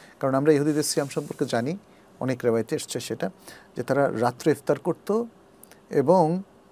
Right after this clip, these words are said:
ইফতার করে তারা যদি ঘুমিয়ে পড়তো, তাহলে আর সাহরির সুযোগ নেই। তারা ওই যে ইফতার করত, ঘুমানোর আগ পর্যন্ত জ-, তারা খাওয়ার সুযোগটা পেত,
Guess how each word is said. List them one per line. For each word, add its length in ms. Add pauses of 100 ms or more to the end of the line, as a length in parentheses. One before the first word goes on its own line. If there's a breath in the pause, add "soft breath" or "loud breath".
(300)
ইফতার 440
করে 540 (640)
তারা 240
যদি 220
ঘুমিয়ে 360
পড়তো, 560 (140)
তাহলে 160
আর 80
সাহরির 300
সুযোগ 380
নেই। 120 (1300 soft breath)
তারা 260
ওই 140
যে 180
ইফতার 280
করত, 480 (180)
ঘুমানোর 500
আগ 100 (100)
পর্যন্ত 520
জ-, 220 (320)
তারা 240
খাওয়ার 220
সুযোগটা 500
পেত, 120